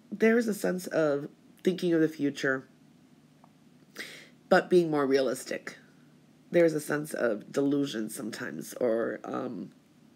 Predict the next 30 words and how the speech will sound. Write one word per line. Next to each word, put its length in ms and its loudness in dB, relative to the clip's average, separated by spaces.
I 60 2
wanna 200 0
say 180 -2
fantasizing. 800 -6
It's 180 2
asking 360 4
you 80 6
to 120 -4
create 420 -2
more 420 2
of 100 0
a 80 4
realistic 500 0
approach 440 -2
and 360 -2
letting 280 -2
go 120 -2
of 80 -4
some 140 -6
negativity. 640 -6
This 160 0
is 140 0
also 280 2
news, 420 -2
an 120 0
offer 320 0
payment, 640 -6
business 300 -2
focus 420 -6
too. 220 -8